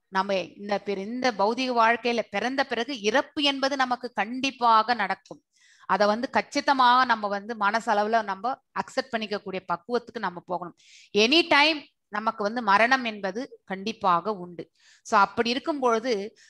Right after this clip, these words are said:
ஒரு, ஒருத்தர் மரணித்த பிறகு பாத்தீங்கன்னா அதையே ஒரு அதிசயமாக நம்ம வந்து பேசுகிறோம் இல்லையா? அதாவது இந்த வாழ்க்கையில வந்து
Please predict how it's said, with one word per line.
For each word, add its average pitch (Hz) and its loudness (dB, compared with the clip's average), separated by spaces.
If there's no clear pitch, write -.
ஒரு, 208 0
ஒருத்தர் 208 0
மரணித்த 269 2
பிறகு 254 0
பாத்தீங்கன்னா 226 -4
அதையே 226 -2
ஒரு 269 0
அதிசயமாக 254 0
நம்ம 208 -2
வந்து 202 -8
பேசுகிறோம் 190 -6
இல்லையா? 170 -6
அதாவது 202 0
இந்த 214 -4
வாழ்க்கையில 233 2
வந்து 233 -6